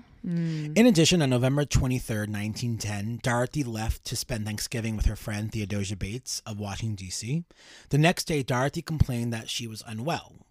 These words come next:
Speaker 2: When Theodosia became concerned, Dorothy confided that she had her period. Since she disappeared on December eleventh,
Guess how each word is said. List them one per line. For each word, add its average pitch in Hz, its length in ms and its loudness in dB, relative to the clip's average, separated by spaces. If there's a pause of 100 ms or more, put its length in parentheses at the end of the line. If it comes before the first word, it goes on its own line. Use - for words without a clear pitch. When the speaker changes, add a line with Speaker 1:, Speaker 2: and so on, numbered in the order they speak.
Speaker 2:
When 123 120 -2
Theodosia 123 720 -4 (240)
became 120 320 0
concerned, 107 640 0
Dorothy 120 340 0
confided 113 480 -6
that 107 200 -8
she 123 120 -6
had 98 140 -6
her 110 80 -6
period. - 460 0 (360)
Since 120 380 -6
she 110 200 -6
disappeared 160 680 -4
on 120 80 -4
December 104 300 -6
eleventh, 123 540 -4